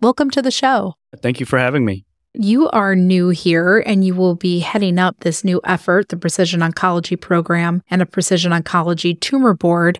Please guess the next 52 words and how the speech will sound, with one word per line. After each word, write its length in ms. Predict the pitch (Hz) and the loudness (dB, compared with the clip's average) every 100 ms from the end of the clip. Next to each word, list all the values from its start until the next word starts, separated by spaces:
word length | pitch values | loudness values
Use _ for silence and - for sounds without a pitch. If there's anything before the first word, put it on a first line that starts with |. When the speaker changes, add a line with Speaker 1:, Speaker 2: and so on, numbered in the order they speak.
| _ - | _ -2
Speaker 1:
Tell 180 | 320 | 0
me 140 | 339 302 | 4 2
a 60 | 214 | 2
little 220 | 202 190 | 2 2
bit 220 | 202 185 | 2 0
about 360 | 185 175 175 185 | 0 0 0 0
your 160 | 180 | 0
background 680 | 170 170 160 - 180 180 202 | 2 0 -2 -2 0 2 2
and 140 | 185 | 2
your 180 | 185 175 175 | 2 0 2
work 260 | 240 226 | 0 0
as 120 | 185 175 | -2 -2
a 60 | |
physician 480 | - 175 165 - 165 | -2 -2 0 0 0
scientist. 840 | - 180 196 - 160 - - - _ | 0 0 -2 -4 -8 -6 -10 -12 _
Speaker 2:
I 160 | 127 165 | -2 0
was 160 | 143 | 2
originally 340 | 139 127 135 120 | 0 0 -2 -2
born 220 | 120 117 | -2 -2
in 40 | |
Japan, 540 | 113 - 113 101 123 135 | -6 -8 -6 -6 -8 -8
and 80 | 110 | -4
then 140 | 113 | -2
I 120 | 113 | -2
lived 360 | 110 117 117 - | 0 0 0 -6
in 380 | 120 113 107 98 | -8 -6 -6 -4
Belfast, 640 | 107 110 - 117 110 - | -2 -2 -2 -2 -2 -6
Ireland, 560 | 107 107 110 110 110 107 | -2 -2 -2 -4 -6 -6
New 100 | 110 | -4
York 240 | 110 110 | -4 -4
City, 480 | - 117 110 104 110 | -8 -6 -6 -8 -10
Texas. 680 | - 117 - - 135 - - | -6 -6 -4 -6 -6 -8 -6
I 80 | 117 | -2
was 140 | 113 | -2
on 320 | 120 117 110 110 | -2 -2 -4 -8
faculty 640 | - 117 - 113 - 110 | -4 -4 -4 -8 -2 -4
at 80 | 101 | -2
Mayo 240 | 117 104 | -2 -2
Clinic, 360 | - 117 107 117 | -2 -4 -4 -6
Arizona 680 | 104 95 123 127 117 107 - | -8 -4 -2 -2 -2 -4 -2
for 80 | |
the 80 | 113 | -4
past 380 | 107 110 101 - | -2 -4 -4 -4
twelve 280 | 123 101 95 | -2 -2 -2
years 220 | 107 98 | -4 -4
before 300 | 101 - 101 | -10 -8 -8
coming 340 | - 113 110 | -4 -4 -4
to 140 | 98 104 | -6 -10
M 160 | 95 | -10
U 80 | 92 | -12
S 100 | 87 | -12
C. 380 | - 117 90 | -8 -8 -8